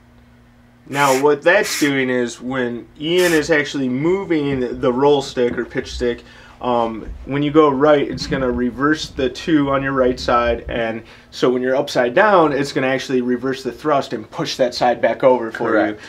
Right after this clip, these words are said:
Speaker 1: you, and vice versa for forward, backwards, left, right, and
Speaker 2: Mm-hmm.
Speaker 1: that's basically how you flip back over.
Speaker 2: Exactly.
Speaker 1: And then once you're done, you just flip turtle mode off.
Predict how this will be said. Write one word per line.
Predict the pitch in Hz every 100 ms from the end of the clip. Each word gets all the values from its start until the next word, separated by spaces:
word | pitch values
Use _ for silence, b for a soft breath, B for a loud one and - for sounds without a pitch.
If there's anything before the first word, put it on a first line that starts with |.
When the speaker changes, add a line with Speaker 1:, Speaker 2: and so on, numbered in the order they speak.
| B
Speaker 1:
you, | 131
and | 131
vice | 139 147
versa | 143 143 139 135
for | 123 120
forward, | - 131 127 123 123
backwards, | 117 117 123 117 117
left, | 120 113 110 -
right, | - 113 110 110
and | - 120
Speaker 2:
Mm-hmm. | 120
Speaker 1:
that's | 131 131
basically | 156 143 143 135
how |
you | 127 123
flip | 127
back | 117 110
over. | 160 127 78 98
Speaker 2:
Exactly. | 104 143 143 127
Speaker 1:
And | 127
then | 131
once | 139 147
you're | 143
done, | 131 143 143
you | 143
just | 127 127 123 -
flip | - 147 143
turtle | 165 147
mode | 143 135
off. | 127 175 -